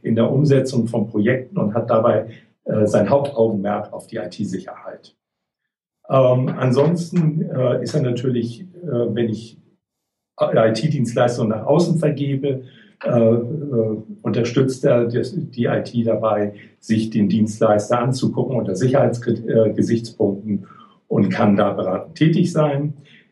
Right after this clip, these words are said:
Ähm, seine Aufgabe ist auch, äh, sicherheitsrelevante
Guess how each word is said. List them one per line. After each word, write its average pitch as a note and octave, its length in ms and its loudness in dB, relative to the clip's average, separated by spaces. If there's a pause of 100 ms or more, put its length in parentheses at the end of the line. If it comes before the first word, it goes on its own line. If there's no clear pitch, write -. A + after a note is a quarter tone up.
(240)
Ähm, A2 560 4 (140)
seine B2 320 2
Aufgabe A#2 400 0
ist - 420 -12
auch, A#2 360 -4
äh, G#2 180 -6
sicherheitsrelevante G#2+ 1120 -2